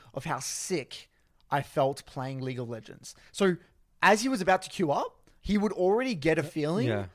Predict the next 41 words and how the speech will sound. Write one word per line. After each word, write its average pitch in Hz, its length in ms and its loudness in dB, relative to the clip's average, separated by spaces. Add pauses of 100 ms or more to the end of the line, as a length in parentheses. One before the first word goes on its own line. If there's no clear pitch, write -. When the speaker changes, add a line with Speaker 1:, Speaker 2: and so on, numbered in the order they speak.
(480)
Speaker 1:
like 160 200 -2
he 180 100 -6
would 196 140 -2
feel 208 340 0
sick. - 440 -8 (100)
Speaker 2:
Mm. 123 60 -6
Speaker 1:
Like, 107 120 -4
he 180 100 -6
genuinely 190 440 0
felt - 220 0
physically 185 480 -2
sick 151 480 -6 (540)
when 170 180 2
he 175 80 4
was 165 100 4
pressing 151 280 -2
play. 123 340 0 (1040)
But 175 140 4 (300)
that 190 280 4
became 269 420 -2
so 220 520 2
normal 165 720 0 (720)
that 196 120 6
he 185 80 2
w-, 214 160 2
and, 196 140 0
and, 180 200 0
and, 165 120 0
like, 160 180 2
the 156 80 2
things 185 260 0
that 180 80 2
he 165 40 6
was 151 180 0
thinking 143 320 -6
become 151 260 -4
so 190 300 0
normal 165 460 0
that 139 160 0
he 151 100 0
was 170 140 2